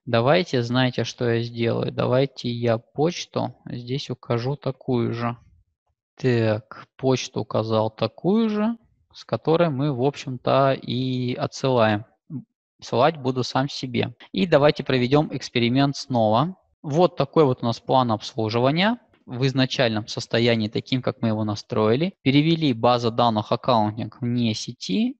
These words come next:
и попробуем его выполнить. Запустим задание.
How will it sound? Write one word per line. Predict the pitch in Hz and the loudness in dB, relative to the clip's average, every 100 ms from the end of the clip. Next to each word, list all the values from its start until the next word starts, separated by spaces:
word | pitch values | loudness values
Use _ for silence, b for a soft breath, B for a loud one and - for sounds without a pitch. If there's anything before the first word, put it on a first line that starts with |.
| - | -4
и | 175 208 | -2 -2
попробуем | - - 143 165 156 151 135 | -2 0 2 2 2 2 0
его | 110 110 107 113 147 143 | -2 -2 0 2 4 2
выполнить. | 120 127 120 110 110 107 - - _ _ - | 4 2 2 0 -2 -6 -10 -20 _ _ -12
Запустим | 117 113 131 - 117 - 107 | -4 0 0 -2 -6 -6 -6
задание. | 107 104 104 104 135 214 | -4 0 0 0 -2 -2